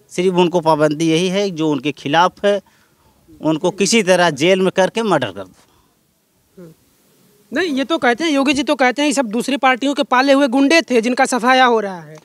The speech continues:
Speaker 1: अरे पाले हुए गुंडे थे, कितने गुंडे हैं जिनको सफाया कर रहे हैं? उनके का जाने के बाद वॉशिंग मशीन है का वो फिल्टर करके सही कर देते हैं?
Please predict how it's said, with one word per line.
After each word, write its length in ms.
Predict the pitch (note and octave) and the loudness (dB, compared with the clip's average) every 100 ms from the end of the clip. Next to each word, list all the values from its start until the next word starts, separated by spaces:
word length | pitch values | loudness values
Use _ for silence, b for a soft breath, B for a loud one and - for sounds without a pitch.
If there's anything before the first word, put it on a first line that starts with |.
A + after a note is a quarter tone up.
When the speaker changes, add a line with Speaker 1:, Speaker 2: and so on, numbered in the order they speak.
| b b b | b b b
Speaker 1:
अरे 160 | D3 F#3 | -10 -10
पाले 340 | - D#3 F3+ | -8 -6 -2
हुए 140 | F#3+ G3 | -2 -2
गुंडे 360 | E3 F#3 G3 | 0 2 2
थे, 120 | F#3 - | 2 -2
कितने 340 | - F#3+ G3+ | -4 -2 0
गुंडे 320 | F3 F#3+ F#3+ | 0 2 2
हैं 180 | F3+ F#3 | 2 0
जिनको 300 | F3 E3 D#3 | -2 -4 -8
सफाया 320 | E3+ - E3 | -8 -4 -2
कर 220 | D#3+ E3 | -2 -4
रहे 120 | D3 C#3+ | -2 0
हैं? 60 | |
उनके 280 | D3 C#3+ E3+ | 0 -2 -4
का 180 | F3 E3 | 0 2
जाने 320 | D3+ D#3 E3 | 2 0 0
के 60 | D#3 | 2
बाद 240 | D#3+ D#3 | 2 2
वॉशिंग 420 | D#3 D3 - E3+ | 0 0 0 0
मशीन 320 | D#3 - G#3 | 0 -2 -2
है 120 | G3+ G3+ | -2 -2
का 200 | F3+ E3 | 0 0
वो 100 | D#3 | 0
फिल्टर 240 | E3+ E3 E3 | -2 -2 0
करके 260 | D#3+ D3+ | -2 -4
सही 200 | D3+ E3+ | -4 -4
कर 140 | G#3+ G3+ | -4 -6
देते 280 | G#3 - | -8 -10
हैं? 100 | A#3+ | -14